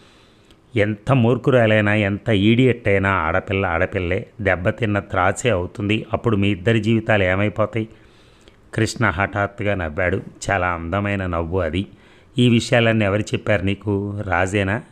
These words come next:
"దానికి ఈ మధ్య వాగుడు ఎక్కువైపోతోంది." "అదేం చెప్పలేదు, నేనే గ్రహించాను. నీకు పుణ్యం ఉంటుంది, ఏమీ అనకు." "దాన్ని నేనేమి అనగాని నిన్నే రేపు బండెక్కిస్తాను, దగ్గరగా వస్తూ," అన్నాడు.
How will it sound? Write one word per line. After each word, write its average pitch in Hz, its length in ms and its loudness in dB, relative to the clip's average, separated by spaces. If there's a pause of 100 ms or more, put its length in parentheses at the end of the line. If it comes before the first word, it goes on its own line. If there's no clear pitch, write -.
(280)
"దానికి 92 500 -2
ఈ 98 80 0
మధ్య 92 640 -4 (540)
వాగుడు 104 380 4
ఎక్కువైపోతోంది." 98 920 -2 (800)
"అదేం 104 400 0
చెప్పలేదు, 98 500 -2
నేనే 110 300 2
గ్రహించాను. 95 720 -2 (140)
నీకు 101 260 -2
పుణ్యం 110 380 2
ఉంటుంది, 98 400 -2 (220)
ఏమీ 104 260 2
అనకు." 87 360 -6 (560)
"దాన్ని 98 320 0
నేనేమి 98 460 -2
అనగాని 95 500 0
నిన్నే 117 360 4
రేపు 101 260 0
బండెక్కిస్తాను, 95 800 -2 (200)
దగ్గరగా 95 400 0
వస్తూ," 95 320 -4
అన్నాడు. 87 420 0